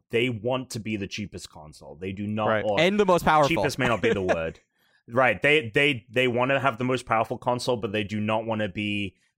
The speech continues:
Speaker 1: caught with their pants down like they
Speaker 3: Yeah.
Speaker 1: were with the launch of P S four and, and Xbox
Speaker 3: Honestly, if
Speaker 1: One.
Speaker 3: this thing's even
Speaker 1: Uh,
Speaker 3: four forty-nine, I'll be surprised.
Speaker 1: If, if,
Speaker 3: I expect
Speaker 1: if
Speaker 3: it to be
Speaker 1: either console is
Speaker 3: four ninety-nine.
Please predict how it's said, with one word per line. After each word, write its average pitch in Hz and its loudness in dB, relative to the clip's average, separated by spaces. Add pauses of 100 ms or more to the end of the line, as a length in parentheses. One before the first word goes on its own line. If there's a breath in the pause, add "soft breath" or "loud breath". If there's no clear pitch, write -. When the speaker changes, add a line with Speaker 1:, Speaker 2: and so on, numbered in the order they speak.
(140)
Speaker 1:
caught 117 0 (540)
with 117 -4
their 104 0
pants 107 -4
down 95 -4
like 92 -4
they 95 -4
Speaker 3:
Yeah. 90 0
Speaker 1:
were 92 0
with 87 -4 (240)
the 98 -4
launch 101 -4
of 90 -8
P 101 -8
S 87 -6
four 87 -6
and, 85 -10
and 85 -10 (180)
Xbox 113 2
Speaker 3:
Honestly, 214 0
if 170 -2
Speaker 1:
One. 226 -2
Speaker 3:
this 220 -2
thing's 214 -4
even 165 -2
Speaker 1:
Uh, 85 -6
Speaker 3:
four 139 2
forty-nine, 120 -2 (140)
I'll 110 2
be 101 -2
surprised. - -4 (440)
Speaker 1:
If, 135 -2 (460)
if, 135 -2
Speaker 3:
I 143 4
expect - -2
Speaker 1:
if - 0
Speaker 3:
it 135 -2
to 151 0
be 160 2
Speaker 1:
either - 0
console 127 2
is 110 2
Speaker 3:
four - -
ninety-nine. 95 -2